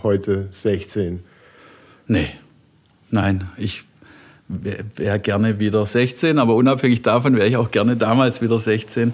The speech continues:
Speaker 1: Mhm.
Speaker 2: am Lagerfeuer sitzen und sich zu verabreden und am nächsten Tag. Und es hat geklappt, war schon cool, ja.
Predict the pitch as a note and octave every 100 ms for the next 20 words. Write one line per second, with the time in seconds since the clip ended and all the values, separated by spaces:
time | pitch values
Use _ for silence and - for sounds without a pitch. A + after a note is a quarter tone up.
0 | - A#2+ G2+ A2+ - - _ _ - A2
1 | F#2+ F#2+ A2+ A#2+ A2 A2 A#2 - A2+ G#2+
2 | - - - G#2+ G#2 - - - - -
3 | G#2+ - - - - A#2 - A2+ A#2 A2+
4 | A#2 A#2+ B2+ B2+ - - - - A2+ G#2+
5 | - A2+ A2 G#2+ G#2+ - G#2+ A#2+ B2+ -
6 | - G#2 G#2 - G#2 A#2 - - G#2+ B2
7 | - - - - - - _ - G#2+ -
8 | A2 G2 G#2+ A2+ A2+ - F2+ G#2+